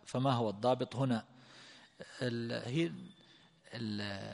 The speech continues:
ال-، الذين، الاستدلال بها إنما هو باعتبار عموم اللفظ، عموم اللفظ،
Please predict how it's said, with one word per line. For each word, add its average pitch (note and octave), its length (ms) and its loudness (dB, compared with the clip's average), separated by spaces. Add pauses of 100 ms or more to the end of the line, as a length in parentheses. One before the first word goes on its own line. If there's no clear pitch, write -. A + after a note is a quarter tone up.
(640)
ال-، A#2 260 -2
الذين، A2+ 600 0
الاستدلال G#2+ 1040 6
بها A#2+ 400 6
إنما B2+ 260 6
هو B2 160 8
باعتبار A#2+ 520 6
عموم A#2 400 4 (1300)
اللفظ، G#2+ 380 -2 (960)
عموم A#2 260 4
اللفظ، F2 300 -4